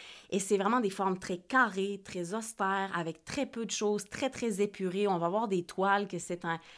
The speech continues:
carré noir sur fond noir, euh, ou des choses comme ça. Donc, il y a eu un gros mouvement, en fait, à ce niveau-là, qui était vraiment très, très, très épuré. Et c'est ça qui était le mouvement, en fait,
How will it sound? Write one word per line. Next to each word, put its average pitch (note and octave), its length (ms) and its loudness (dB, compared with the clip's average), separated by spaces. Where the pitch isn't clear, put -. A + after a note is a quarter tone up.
carré F#3 380 0
noir F3 420 4
sur - 240 -6
fond E3+ 260 0
noir, D#3+ 560 4
euh, D3+ 240 0
ou D#3 100 -4
des D#3 100 -2
choses G3 220 -6
comme D#3+ 180 -2
ça. F#3+ 240 -2
Donc, F3+ 240 2
il F#3 60 -2
y G3+ 60 8
a - 20 6
eu B3+ 140 6
un C#4 100 6
gros G#3 260 2
mouvement, G#3 520 6
en G3 200 0
fait, G3+ 240 -4
à F3+ 60 2
ce F3 160 -4
niveau-là, F#3+ 600 4
qui - 160 -2
était G#3 200 0
vraiment G3 320 0
très, A#3+ 220 -6
très, A#3+ 180 -4
très A3+ 300 -4
épuré. F#3+ 480 -2
Et G3 60 -2
c'est F#3+ 160 -4
ça F#3+ 200 -2
qui C4+ 140 -4
était F3+ 160 -2
le G#3 160 0
mouvement, G#3 640 0
en F3+ 80 -2
fait, A#3 280 -6